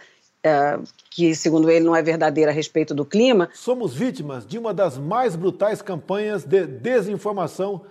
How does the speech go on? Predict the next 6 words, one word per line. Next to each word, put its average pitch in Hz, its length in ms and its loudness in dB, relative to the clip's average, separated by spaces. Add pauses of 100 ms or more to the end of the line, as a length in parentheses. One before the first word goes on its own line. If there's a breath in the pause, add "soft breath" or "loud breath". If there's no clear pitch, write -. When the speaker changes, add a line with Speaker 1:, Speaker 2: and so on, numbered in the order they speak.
(160 loud breath)
Speaker 2:
sobre 202 300 0
a - 20 2
Amazônia 190 640 -4 (220 soft breath)
e 190 80 -4
o 180 60 0
Pantanal. 160 680 -4